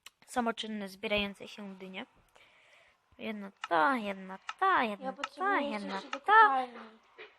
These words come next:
Speaker 1: Kocioł by się przydał. O, tak, to sobie zrobię. Brakuje mi dwóch żelaz, kurczę. Sobie najpierw to ubiorę, sobie najpierw to ubiorę. Od razu ła-, lepiej.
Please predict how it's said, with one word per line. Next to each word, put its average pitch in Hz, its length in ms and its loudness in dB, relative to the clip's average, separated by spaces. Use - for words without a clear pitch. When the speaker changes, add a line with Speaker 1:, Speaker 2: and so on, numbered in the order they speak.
Speaker 1:
Kocioł 254 520 0
by 233 180 0
się 233 240 -2
przydał. 240 800 0
O, 226 420 8
tak, 294 320 8
to 285 160 2
sobie 254 260 0
zrobię. 262 460 4
Brakuje 320 540 6
mi 349 180 2
dwóch 320 340 4
żelaz, 311 580 8
kurczę. 262 580 4
Sobie 466 180 -2
najpierw 440 260 0
to 277 120 -6
ubiorę, 214 640 -6
sobie 220 120 -20
najpierw - 300 -20
to - 100 -20
ubiorę. 220 300 -14
Od 226 140 -10
razu 202 280 -4
ła-, - 200 -18
lepiej. - 440 -12